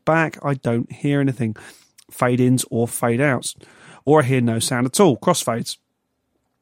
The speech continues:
This issue persists after aforementioned troubleshooting steps as well. Both issues persist after trashing the preferences. Neither of these issues persist when opening up the affected sessions on different computers.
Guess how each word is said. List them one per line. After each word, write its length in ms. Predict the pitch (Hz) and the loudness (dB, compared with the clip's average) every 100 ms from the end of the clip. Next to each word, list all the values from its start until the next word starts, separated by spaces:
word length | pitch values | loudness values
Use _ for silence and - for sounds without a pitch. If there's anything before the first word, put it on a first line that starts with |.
| _ - | _ -2
This 240 | 139 165 | 0 2
issue 200 | 190 185 170 | 2 0 0
persists 580 | 156 - 156 - - - | -2 0 0 0 -6 -2
after 380 | 143 151 135 151 | 0 0 0 -2
aforementioned 720 | 139 - 151 147 143 139 135 | -2 -2 0 2 2 0 -2
troubleshooting 560 | 131 156 156 151 156 147 | -2 0 0 0 -2 -2
steps 300 | - 156 - | 0 -2 -2
as 280 | 151 160 147 | -2 -2 -4
well. 480 | 147 170 190 139 113 - - - - | -6 2 4 4 2 -6 -16 -16 -14
Both 380 | - 160 185 175 - | -4 4 4 4 0
issues 360 | 175 170 156 | 0 2 0
persist 600 | - 143 - 190 - - - - - - | 0 -2 2 2 2 -4 -14 -20 -20 -2
after 320 | 147 143 - 139 | 0 0 -2 -4
trashing 380 | 151 143 - | -4 -2 -4
the 60 | 131 | -2
preferences. 680 | 160 160 175 - 170 165 156 | 0 0 -2 0 2 2 2
Neither 320 | 160 160 151 | 2 2 2
of 100 | 147 | 2
these 180 | 147 139 | 0 0
issues 320 | 143 143 135 | 0 -2 -2
persist 540 | - 131 139 131 - - | -4 -4 -2 -2 -4 -4
when 260 | 139 131 131 | 0 0 0
opening 460 | 135 131 131 127 | -2 -2 -2 -2
up 280 | 131 127 - - - - - _ | -2 -4 -8 -20 -20 -20 -20 _
the 120 | 131 | -2
affected 400 | 127 151 135 131 | 0 -2 -2 -4
sessions 400 | - 131 - 131 | -2 -2 -2 -4
on 180 | 127 127 | 0 -2
different 400 | - 143 - 143 | 0 -2 -2 -2
computers. 880 | 151 131 180 202 - 127 104 98 | -2 -2 0 0 0 -2 -4 -4